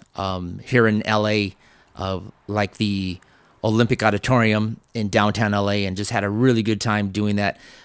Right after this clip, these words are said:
My dad was into it. Uh, he got me and my younger brother, who we still love it today, into that. Uh, so there was a lot of, uh,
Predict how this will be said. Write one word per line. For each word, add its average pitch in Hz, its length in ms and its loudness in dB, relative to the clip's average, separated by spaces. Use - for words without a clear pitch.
My 101 160 -2
dad 117 280 4
was 117 200 0
into 117 260 2
it. 110 220 0
Uh, 95 360 -6
he - 140 -12
got 101 380 -2
me 120 420 4
and 107 260 0
my 101 100 0
younger 113 300 2
brother, 101 380 -2
who 101 200 -4
we 98 100 -2
still 123 300 2
love 107 260 4
it 101 80 -2
today, 101 420 -2
into 110 260 0
that. 98 320 -2
Uh, - 160 -10
so - 140 -2
there 202 100 4
was 226 140 2
a 180 40 8
lot 151 220 8
of, 131 260 0
uh, 104 400 -2